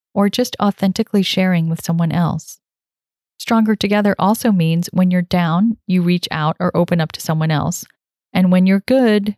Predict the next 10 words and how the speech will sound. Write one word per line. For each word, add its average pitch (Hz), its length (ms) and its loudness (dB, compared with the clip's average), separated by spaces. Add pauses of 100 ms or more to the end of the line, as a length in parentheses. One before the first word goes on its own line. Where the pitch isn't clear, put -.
you 240 180 4
help 226 280 2
those 196 320 2
who 190 120 0
need 170 220 0
a 165 40 0
hand. 160 520 -2 (800)
Stronger 269 440 2
Together 208 460 2
means 160 500 0